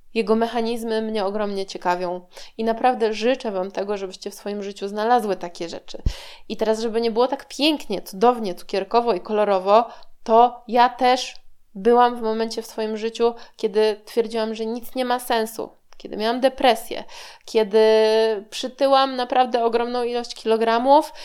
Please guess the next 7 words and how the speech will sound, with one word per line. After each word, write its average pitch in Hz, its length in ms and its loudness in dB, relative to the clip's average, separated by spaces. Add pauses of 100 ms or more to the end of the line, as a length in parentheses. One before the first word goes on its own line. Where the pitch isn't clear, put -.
(240)
kiedy 226 440 4
zażerła-, 247 720 4
zażerałam 240 920 2
swoje 196 500 -4
stresy, 226 500 -4
swoje 190 340 -6
lęki, 226 720 -2